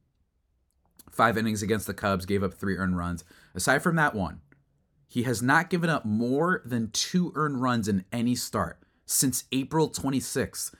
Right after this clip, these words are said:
against the Cubs. In total, that gives him a one point three three E R A since <laughs> March, since, uh, May, May second, if we, we, if we're not counting that,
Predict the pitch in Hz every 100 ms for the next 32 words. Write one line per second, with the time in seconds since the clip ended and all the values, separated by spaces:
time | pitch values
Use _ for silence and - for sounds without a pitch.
0 | _ 117 113 101 - 107 98 65 - -
1 | _ _ _ _ _ - 117 - 147 165
2 | 196 190 _ - 127 135 156 170 139 107
3 | 110 131 180 208 - - 170 151 - -
4 | - 127 131 151 160 160 - - - 104
5 | 120 135 131 - 113 110 101 92 80 -
6 | _ _ _ _ _ _ _ _ _ -
7 | 190 - - 170 - - 311 - - -
8 | 190 - _ _ _ _ _ _ _ _
9 | _ - - 202 - - 143 - 139 131
10 | 123 104 135 135 92 127 127 - 104 76
11 | - - 101 107 98 104 - 101 104 101
12 | 98 98 95 90 -